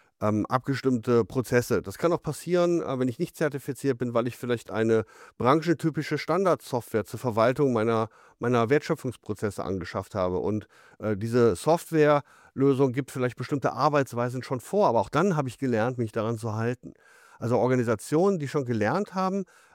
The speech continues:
ähm, Abläufe festzulegen, sich daran zu halten und auch zu schauen, klappt das alles noch, machen wir das richtig? Organisationen, die gelernt haben zu dokumentieren und nicht nur einmal,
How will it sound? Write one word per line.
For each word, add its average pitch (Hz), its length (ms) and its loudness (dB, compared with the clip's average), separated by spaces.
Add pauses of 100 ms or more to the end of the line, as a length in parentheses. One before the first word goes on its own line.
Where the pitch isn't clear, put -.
(120)
ähm, 120 320 4
Abläufe 170 500 0
festzulegen, 165 880 -2
sich 123 180 -4
daran 120 260 0
zu 110 180 -2
halten 175 320 2
und 147 100 0
auch 110 80 -4
zu - 140 -14
schauen, 120 320 0
klappt - 260 -6
das 196 140 -6
alles 170 280 -6
noch, 156 140 -4
machen 127 180 -4
wir 110 60 -8
das 101 180 -12
richtig? 180 380 -10 (260)
Organisationen, 135 680 2
die 117 80 -4
gelernt 117 420 2
haben 139 140 -2
zu - 120 -8
dokumentieren 123 800 0
und 143 140 0
nicht 120 160 -4
nur 113 180 0
einmal, 127 680 4